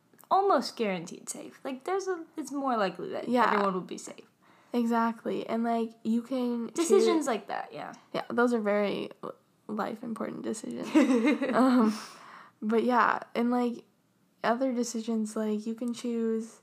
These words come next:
Speaker 2: I don't know, you can choose to move that, to that place that you've always wanted to go. You can choose to take that class. You can choose to switch your major. You can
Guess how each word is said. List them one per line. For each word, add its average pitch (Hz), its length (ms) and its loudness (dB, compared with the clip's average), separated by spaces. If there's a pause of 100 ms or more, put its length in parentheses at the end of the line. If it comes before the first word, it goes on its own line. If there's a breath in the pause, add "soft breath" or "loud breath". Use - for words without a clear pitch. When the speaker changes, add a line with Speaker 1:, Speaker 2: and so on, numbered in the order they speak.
(1040)
Speaker 2:
I - 40 2
don't 381 100 2
know, 277 100 2
you 240 200 0
can 294 140 0
choose 294 440 0
to - 160 -6
move 202 440 0 (920)
that, 208 220 -2
to 220 100 -2
that 196 220 0
place 208 280 -2
that 220 120 0
you've 208 120 2
always 208 200 0
wanted 208 200 0
to 214 40 -6
go. 208 220 0
You 214 180 2
can 233 260 -4
choose 233 360 -2
to - 120 -16
take 196 260 -4
that 190 200 -4
class. 185 380 -2 (380 loud breath)
You 339 80 0
can 381 140 2
choose 330 200 6
to 311 60 -2
switch 262 240 -4
your 254 100 2
major. 226 480 0 (360 loud breath)
You 220 160 -2
can 226 80 2